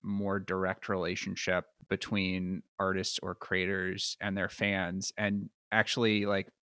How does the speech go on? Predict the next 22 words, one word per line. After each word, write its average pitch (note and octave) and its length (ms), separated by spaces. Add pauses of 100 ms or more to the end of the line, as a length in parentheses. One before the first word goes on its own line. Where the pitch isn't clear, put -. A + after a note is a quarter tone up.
(120)
bucketing A#2+ 440
the G#2 80
different G#2 280
ideas G2+ 460
you G2+ 100
mentioned, F#2+ 720 (540)
newsletter, A2 560
Substack, G2 840
that's G#2 360
very G#2+ 280
much, G2+ 300
like, F#2 320
direct G2+ 640 (360)
fan G2 680 (120)
and, F#2+ 500 (100)
you G#2 100
know, F#2 60
artist, F2 380
in F#2+ 40
this F#2 140
case, - 240
writer, F#2+ 560